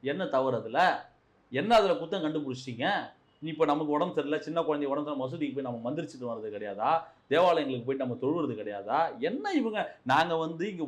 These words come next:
ஒத்துமையா இருக்கிறோம், ஜாதி மதம் பார்க்காம பழகிட்டு இருக்கிறோம், உங்களுக்கு என்ன பிரச்சனைன்னு கேக்குறேன் நானு. ஏன் நீங்க திரும்ப திரும்ப வந்து ஒரு மதத்துக்குள்ள அவரை சுருக்க பாக்குறீங்க? அவர் அனைவருக்குமான ஒரு தலைவர்,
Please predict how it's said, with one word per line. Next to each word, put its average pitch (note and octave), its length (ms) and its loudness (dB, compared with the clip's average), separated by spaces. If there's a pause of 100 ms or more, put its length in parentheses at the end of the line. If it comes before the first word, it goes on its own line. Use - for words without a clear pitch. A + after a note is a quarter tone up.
ஒத்துமையா F#3+ 400 0
இருக்கிறோம், C3+ 580 0 (300)
ஜாதி E3+ 300 8
மதம் D3 260 2
பார்க்காம C#3+ 360 0
பழகிட்டு C#3+ 380 2
இருக்கிறோம், B2 580 0
உங்களுக்கு F3 380 -2
என்ன A3+ 240 0
பிரச்சனைன்னு G#3+ 560 -2
கேக்குறேன் G#3+ 380 0
நானு. C#3+ 300 -2 (520)
ஏன் A3+ 240 6
நீங்க A#3+ 180 6
திரும்ப B3+ 320 4
திரும்ப B3 300 6
வந்து A#3 260 4
ஒரு G#3+ 140 6
மதத்துக்குள்ள A3+ 500 4
அவரை G3+ 140 6
சுருக்க A3 260 2
பாக்குறீங்க? G3 440 4 (100)
அவர் G#3 160 4
அனைவருக்குமான B3+ 720 4
ஒரு A#3+ 160 4
தலைவர், G#3+ 400 2